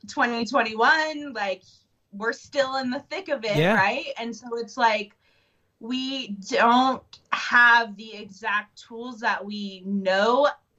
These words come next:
Speaker 1: to equip for this exact situation 'cause we've never been in it.
Speaker 2: Yeah, it's,
Speaker 1: And
Speaker 2: it's,
Speaker 1: so
Speaker 2: it's
Speaker 1: it's
Speaker 2: insane.
Speaker 1: like, all the stuff that we know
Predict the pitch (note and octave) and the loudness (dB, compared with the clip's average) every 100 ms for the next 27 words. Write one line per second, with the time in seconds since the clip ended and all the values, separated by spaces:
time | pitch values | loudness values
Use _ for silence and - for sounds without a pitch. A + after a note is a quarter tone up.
0 | - - - A3 G3 G3 - A3+ - - | -20 -16 -8 -2 -2 -2 -6 -6 -6 -8
1 | G#3 F#3+ G#3+ G#3+ G3 F#3+ G#3 G3 G#3 A#3+ | -6 -4 -8 -6 -8 -2 4 4 2 -8
2 | G3+ A3 F3 G3+ C4+ B3+ A3+ G#3 G3+ G3+ | -6 -6 -6 -4 -4 -6 -4 -4 0 0
3 | G3 F#3+ G#3 F3+ D3+ C3 _ - - G3 | 2 -2 -2 -4 -4 -12 _ -20 -2 4
4 | A#3 D3+ - A3 G#3 A#3+ F#3+ - E3+ F3+ | 4 4 0 0 2 2 2 2 2 2
5 | G3 - _ _ _ _ _ _ _ - | 0 -2 _ _ _ _ _ _ _ -18
6 | - - C4 D4 D#4+ D#4 - - C4 C4+ | -10 2 6 6 4 -6 -12 -4 -2 -2
7 | - C4 G#3+ A3+ G#3 G3+ G3+ G#3+ G3+ A#3 | -4 -6 -6 -8 -10 -6 -2 0 0 0